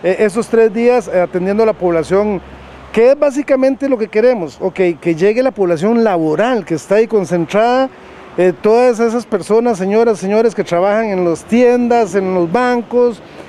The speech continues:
en las sodas que están ahí cerca del centro de San Isidro, que tal vez por, por sus mi-, mismas labores, se,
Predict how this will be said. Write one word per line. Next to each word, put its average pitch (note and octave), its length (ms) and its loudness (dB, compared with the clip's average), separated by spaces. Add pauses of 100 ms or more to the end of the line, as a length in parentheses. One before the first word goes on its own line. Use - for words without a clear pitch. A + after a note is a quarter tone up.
(280)
en G3 180 2
las F3+ 180 -2
sodas A#3+ 360 2
que G#3 80 -12
están A3+ 280 -2
ahí A#3 240 0
cerca A3+ 400 0
del G3+ 120 2
centro A3 320 -2
de G#3 60 0
San G3 120 0
Isidro, A3 280 0
que G#3 100 0
tal F#3 200 -2
vez A3+ 180 0
por, G#3 280 0 (560)
por F#3+ 160 0
sus F#3+ 240 0
mi-, F#3+ 340 0
mismas A#3+ 340 2
labores, A#3+ 500 0
se, F3+ 160 -8